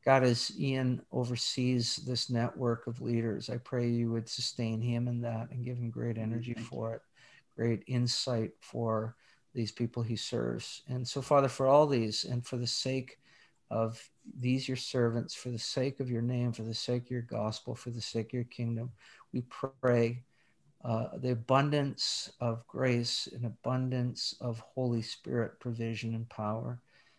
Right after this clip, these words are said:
Speaker 1: for your glory,
Speaker 2: Yes.
Speaker 1: for the benefit of your people, for the, for, for the spread of your fame. And we pray all these things in Christ's name. Amen.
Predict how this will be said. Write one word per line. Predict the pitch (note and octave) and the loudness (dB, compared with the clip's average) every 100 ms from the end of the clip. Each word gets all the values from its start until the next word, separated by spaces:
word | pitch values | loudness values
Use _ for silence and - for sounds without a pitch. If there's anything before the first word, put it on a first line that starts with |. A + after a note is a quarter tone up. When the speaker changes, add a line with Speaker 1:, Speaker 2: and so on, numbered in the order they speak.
| _ _ _ _ _ | _ _ _ _ _
Speaker 1:
for | - - C3 | -16 0 4
your | B2+ D#3 | 8 8
glory, | C#3+ B2+ A#2 A#2 A#2 A2+ A#2 - | 8 6 8 8 6 4 -4 -6
Speaker 2:
Yes. | C3+ A#2 G2+ | -4 -4 -6
Speaker 1:
for | C3 A#2 | -4 -4
the | B2 | 0
benefit | B2 B2+ B2 - B2 B2 | 2 2 0 0 0 0
of | A#2+ | -2
your | B2 | -2
people, | B2+ - B2 B2 B2 A#2 A#2+ - | -2 0 0 2 0 0 -2 -8
for | - - B2 A#2 | -20 -6 0 2
the, | A#2 A#2 _ _ - | 0 -4 _ _ -20
for, | - C3+ A#2+ A#2 - - | -10 0 4 4 0 -10
for | - B2+ A#2+ | -8 0 2
the | A2+ A2+ A2+ | 2 0 0
spread | - - C3 B2 A#2+ - | -6 -4 0 2 2 0
of | A#2+ A#2 | -4 -4
your | B2+ A#2+ A#2 A#2 A#2 | -2 0 0 -2 -4
fame. | - - A2 A2+ A#2+ - | -10 -4 -4 -4 -6 -6
And | |
we | B2 | -6
pray | B2 A#2 A2+ | -4 -2 0
all | A2 | 0
these | A#2 A2 | -2 -6
things | A#2+ A2 | -6 -4
in | A2+ | -6
Christ's | G#2+ G#2+ G#2 - | -8 -6 -6 -6
name. | G#2 G#2+ A#2 _ A2 | -6 -8 -10 _ -10
Amen. | G#2+ A#2+ | -8 -8